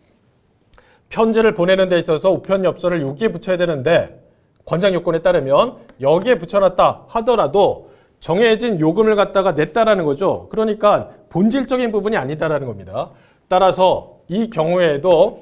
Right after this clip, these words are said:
권장 요건을 위반했지만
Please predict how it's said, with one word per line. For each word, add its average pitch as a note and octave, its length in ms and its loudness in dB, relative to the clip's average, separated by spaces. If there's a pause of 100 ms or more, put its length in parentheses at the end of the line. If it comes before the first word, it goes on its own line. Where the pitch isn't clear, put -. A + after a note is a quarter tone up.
(460)
권장 F#3 680 -2
요건을 F3 840 0 (1300)
위반했지만 F#3 1040 0